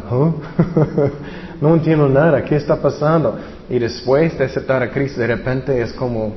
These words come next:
"Ya, yo puedo entender mucho más." Es porque Dios está enseñándote el Espíritu Santo. Porque para Él son locura. Y no puede entender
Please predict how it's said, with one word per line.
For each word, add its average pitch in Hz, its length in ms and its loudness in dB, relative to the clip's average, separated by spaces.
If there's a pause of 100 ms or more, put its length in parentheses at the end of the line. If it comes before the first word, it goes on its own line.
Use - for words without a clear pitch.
(260)
"Ya, 139 640 -4
yo 110 100 -6
puedo 127 260 -2
entender 110 360 -6
mucho 107 360 -6
más." 123 400 -4 (400)
Es 107 180 -6
porque 101 540 -4
Dios 107 380 -2
está 87 280 -8
enseñándote 98 1000 -6
el 92 100 -6
Espíritu 87 480 -8
Santo. 156 500 -4 (680)
Porque 135 300 4
para 110 360 2
Él 156 320 2
son 120 500 -4
locura. 139 520 2 (680)
Y 120 120 0
no 143 220 4
puede 139 360 2
entender 117 720 0